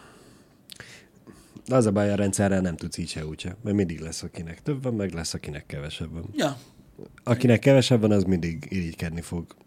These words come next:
Speaker 2: Jó,
Speaker 1: Jó,
Speaker 2: de most
Speaker 1: jó
Speaker 2: őszint-,
Speaker 1: eséllyel
Speaker 2: de
Speaker 1: mindig
Speaker 2: most
Speaker 1: irigykedni
Speaker 2: őszintén
Speaker 1: fog.
Speaker 2: melyik vásár nem ilyen, bazd meg?
Speaker 1: Hát ez az.
Speaker 2: Melyik
Speaker 1: Most
Speaker 2: vásár nem ilyen?
Speaker 1: Delfiós írta korábban egyébként, a, a, hogy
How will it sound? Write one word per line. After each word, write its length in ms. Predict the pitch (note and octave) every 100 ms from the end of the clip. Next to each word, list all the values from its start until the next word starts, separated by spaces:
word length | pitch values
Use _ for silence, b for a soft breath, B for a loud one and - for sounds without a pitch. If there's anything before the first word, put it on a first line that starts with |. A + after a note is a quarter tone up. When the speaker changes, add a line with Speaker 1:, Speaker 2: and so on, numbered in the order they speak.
| - - -
Speaker 2:
Jó, 120 | D#3+
Speaker 1:
Jó, 100 | B2
Speaker 2:
de 40 | -
most 100 | -
Speaker 1:
jó 60 |
Speaker 2:
őszint-, 120 | A#2 A2
Speaker 1:
eséllyel 200 | G2+ F#2
Speaker 2:
de 40 |
Speaker 1:
mindig 160 | F#2 F2+
Speaker 2:
most 120 | E2+
Speaker 1:
irigykedni 220 | E2 D#2 F2+
Speaker 2:
őszintén 140 | -
Speaker 1:
fog. 80 | -
Speaker 2:
melyik 200 | C#3 D3+
vásár 380 | D3 C3 - A#2+
nem 140 | A#2+
ilyen, 200 | A#2 A2 G#2
bazd 220 | G#2 -
meg? 140 | - -
Speaker 1:
Hát 160 | D3+
ez 100 | A2+
az. 200 | G#2 G#2 -
Speaker 2:
Melyik 220 | E3+ D#3
Speaker 1:
Most 240 | C3 A#2+
Speaker 2:
vásár 140 | C3+ A#2
nem 120 | A#2
ilyen? 120 | C3+
Speaker 1:
Delfiós 380 | D3+ C#3 A2+ -
írta 240 | A#2+ A2+
korábban 380 | G2 A#2+ A2 G2
egyébként, 400 | G2 G#2 G#2+ F#2+
a, 160 | F#2+ F#2
a, 520 | F2+ - F2+ F2 E2 G2
hogy 280 | G2+ F#2+